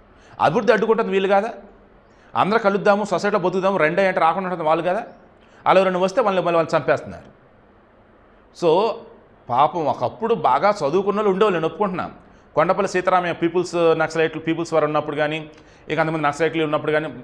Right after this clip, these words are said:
ఉండేవాళ్ళు, నేను ఒప్పుకున్నాను. అప్పుడు సింధూరు సినిమాలు చూపెట్టినట్టు లాయర్లు, డాక్టర్లు, ఇంజనీర్లు మొత్తం ఉండేవాళ్ళు.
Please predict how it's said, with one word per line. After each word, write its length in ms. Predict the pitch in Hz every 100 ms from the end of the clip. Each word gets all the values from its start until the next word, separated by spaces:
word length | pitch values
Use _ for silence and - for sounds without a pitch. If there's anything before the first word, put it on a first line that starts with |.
| -
ఉండేవాళ్ళు, 500 | 170 220 254 214 151
నేను 80 | 170
ఒప్పుకున్నాను. 380 | 180 226 175 139
అప్పుడు 400 | 143 131 131 127
సింధూరు 320 | 156 175 208
సినిమాలు 300 | 196 165 170
చూపెట్టినట్టు 640 | 156 147 127 113 180 240 - - - -
లాయర్లు, 460 | 117 143 202 214 175
డాక్టర్లు, 440 | 117 139 220 190
ఇంజనీర్లు 240 | 190 220
మొత్తం 280 | 185 165 233
ఉండేవాళ్ళు. 420 | 214 170 120 82